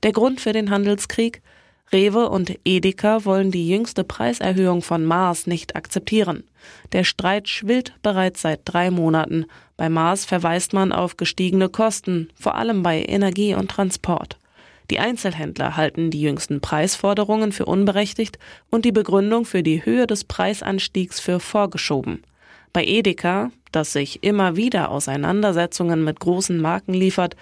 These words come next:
ist man verärgert und verweist seine Kunden deshalb auf die günstigeren Eigenmarken als Alternativen.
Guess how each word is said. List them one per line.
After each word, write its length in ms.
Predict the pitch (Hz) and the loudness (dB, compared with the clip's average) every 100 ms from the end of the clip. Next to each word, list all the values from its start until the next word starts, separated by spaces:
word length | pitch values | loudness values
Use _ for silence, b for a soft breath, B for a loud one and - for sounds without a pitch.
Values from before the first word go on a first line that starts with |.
| B B - | B B -4
ist 160 | 247 | -2
man 160 | 240 233 | 0 0
verärgert 600 | - - 196 202 220 - | 0 0 0 0 -4 -6
und 180 | - 220 | -8 -2
verweist 560 | 220 180 175 196 - | 0 2 0 -2 -4
seine 300 | 156 156 170 | -2 0 0
Kunden 440 | 170 175 165 175 175 | 0 0 0 0 0
deshalb 440 | 151 151 165 165 | -2 -4 -4 -4
auf 200 | - 156 | -4 -6
die 180 | - 143 | -6 -8
günstigeren 840 | - 156 170 - 180 180 175 196 - | -2 0 0 -2 -2 0 0 0 -2
Eigenmarken 760 | 196 214 185 170 160 - 160 - B _ | -2 0 0 0 0 -2 -4 -6 B _
als 220 | 214 220 | -6 -4
Alternativen. 880 | - 202 208 202 202 - 160 - - | -2 -2 0 -2 -2 -2 -4 -4 -10